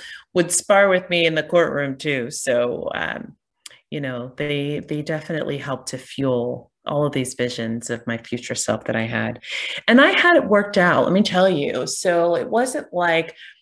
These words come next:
at different times in my life that these were the things I wanted to do. But no, I was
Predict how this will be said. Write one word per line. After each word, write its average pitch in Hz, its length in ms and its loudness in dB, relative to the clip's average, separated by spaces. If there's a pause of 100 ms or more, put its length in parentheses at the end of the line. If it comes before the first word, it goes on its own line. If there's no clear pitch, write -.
(120)
at - 180 -2
different - 320 -2
times 254 520 -2
in 147 100 -4
my 131 140 -4
life 123 320 -6
that 131 120 -12
these 139 200 -4
were 135 100 -4
the 131 100 -2
things 151 340 -2
I 131 80 0
wanted 127 320 -4
to 131 80 -10
do. 147 180 -4
But 143 200 -8
no, 269 560 -2
I 196 100 -4
was 196 320 -6